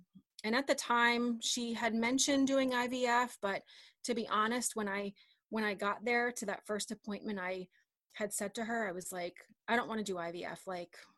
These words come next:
it was just not something that I wanted to do, not something that I had thought about really doing.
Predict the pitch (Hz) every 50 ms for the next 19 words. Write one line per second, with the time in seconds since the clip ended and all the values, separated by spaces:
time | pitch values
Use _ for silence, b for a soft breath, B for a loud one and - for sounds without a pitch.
0 | _ _ _ _ - 214 214 214 - 240 233 - 233 220 185 - - 226 233 226
1 | - 220 214 202 202 190 185 180 - - - 190 202 196 196 196 196 196 - -
2 | 185 196 196 190 196 190 185 185 175 - 190 180 - - 208 202 - 196 196 190
3 | 185 175 170 185 175 - - - 240 254 247 240 233 220 - 220 226 220 220 220
4 | 196 220 208 208 208 208 202 202 202 214 214